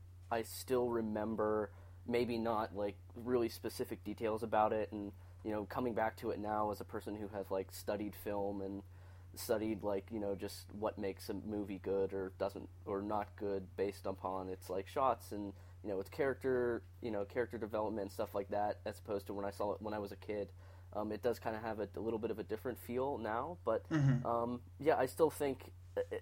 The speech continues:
Speaker 1: i-, in terms of my opinion of Shrek, like,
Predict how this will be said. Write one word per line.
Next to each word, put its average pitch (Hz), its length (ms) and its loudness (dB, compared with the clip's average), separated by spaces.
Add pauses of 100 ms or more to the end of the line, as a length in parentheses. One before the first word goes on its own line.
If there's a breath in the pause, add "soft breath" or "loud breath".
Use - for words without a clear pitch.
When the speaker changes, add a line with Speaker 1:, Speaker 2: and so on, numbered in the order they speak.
(180)
Speaker 1:
i-, - 40 0
in 135 240 4
terms 143 260 0
of 135 100 2
my 117 180 4
opinion 123 520 0
of 95 80 0
Shrek, 101 400 0
like, 95 300 0